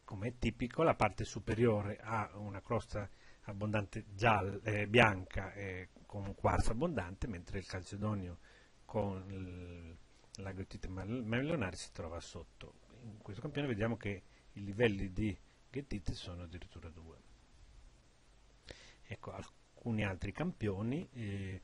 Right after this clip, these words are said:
sempre di questa località, fanno capire che la forma di queste concrezioni è molto complessa, eh,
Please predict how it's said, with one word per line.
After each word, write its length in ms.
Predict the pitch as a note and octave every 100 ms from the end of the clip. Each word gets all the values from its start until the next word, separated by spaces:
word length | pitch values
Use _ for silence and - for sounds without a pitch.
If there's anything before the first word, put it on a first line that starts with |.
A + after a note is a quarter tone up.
| - -
sempre 340 | - G#2 G2
di 80 | F2+
questa 300 | - - A2
località, 480 | G#2+ F3 F3 - A#2
fanno 280 | - F#2+ F#2+
capire 580 | G2 - G2+ A2 C3 A#2+ - - - -
che 160 | - B2+
la 120 | A2
forma 460 | - C3 A#2+ A2 G2+
di 100 | G2
queste 380 | - A2 - -
concrezioni 560 | G#2 - - A#2 A#2
è 20 |
molto 760 | G2 G2+ A2+ G#2+ - F#2+ F#2 F#2 - - -
complessa, 800 | - G#2 - G2+ - - C#3 C#3+
eh, 480 | G#2+ F#2+ F#2 F#2